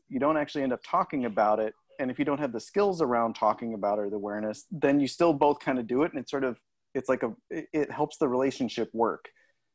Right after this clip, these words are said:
sort of. Um, but with poly, some of that stuff suddenly is just out there and you have to deal with it. And suddenly you're, you realize, "Oh crap, I don't, I don't have a, you know, a skill for self,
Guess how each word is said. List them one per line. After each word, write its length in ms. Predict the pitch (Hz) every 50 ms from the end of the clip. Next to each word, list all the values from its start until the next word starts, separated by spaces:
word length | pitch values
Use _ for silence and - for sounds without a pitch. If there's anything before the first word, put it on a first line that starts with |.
| _ _ _ _
sort 260 | - - - 123 101 76
of. 180 | 73 117 - _ _ _ _ _ _ _ _ _ _ _ _ _ _ _ _ _ -
Um, 460 | 135 123 117 117 117 120 123 120 - _ _ _ - 160 127 - _ _ _ -
but 180 | 151 143 139
with 280 | 156 147 139 135 123 -
poly, 440 | - - 202 214 202 156 139 139 135
some 240 | 123 - - 139 139
of 60 | 139
that 220 | 139 135 131 120 -
stuff 260 | - - 151 139 -
suddenly 320 | - - 139 131 131 131
is 80 | 127 113
just 200 | - 135 117 -
out 240 | 98 113 147 156 -
there 80 | 131 110
and 80 | 117 123
you 60 | 120
have 260 | - - 127 127 - -
to 80 | -
deal 260 | 104 95 131 151 175 160
with 160 | 139 120 113
it. 60 | 117
And 100 | 113 110
suddenly 320 | - 135 139 143 135 131 123
you're, 360 | 117 117 117 113 117 120 - _ -
you 400 | - 143 131 117 117 117 117 113
realize, 560 | 113 131 170 170 135 117 117 117 113 107 - - _ _ _ _ _ _ _ _ -
"Oh 100 | - 147
crap, 360 | - - - 143 147 123 -
I 80 | 113 120
don't, 240 | 131 139 131 123 - -
I 60 | 117
don't 120 | 135 123 110
have 260 | 113 123 139 160 139
a, 180 | 127 110 101 95 - _ - - _ -
you 140 | - 123 113
know, 380 | 104 101 101 101 98 95 _ _ _ _ _ _ _ _ _ _ _ _ _ _ _ _ - -
a 80 | 147 127
skill 340 | - - - 131 127 127
for 540 | 117 - - 127 120 113 113 113 113 110 - - -
self, 480 | - - 139 127 127 117 - - -